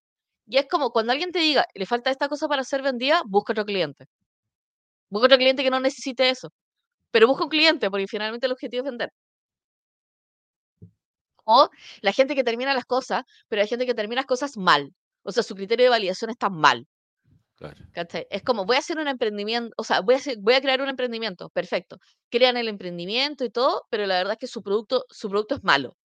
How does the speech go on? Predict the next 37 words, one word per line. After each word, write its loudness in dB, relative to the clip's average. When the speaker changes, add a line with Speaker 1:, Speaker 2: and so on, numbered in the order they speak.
Speaker 1:
Literalmente 6
su 0
producto -6
es -8
malo. -4
Y 0
eso 2
significa 0
que -2
no -4
terminaste -4
la -2
cuestión. -16
Porque -4
tu -8
producto -2
es -2
malo. 0
Y -8
no, 0
pero 0
no 0
malo 2
según -2
uno, -6
es -2
malo 4
según 0
el -4
cliente. -4
¿Cachai? -10
Speaker 2:
Claro. -20
Speaker 1:
Es -6
como -2
se 0
rompe, 2
¿cachai? -10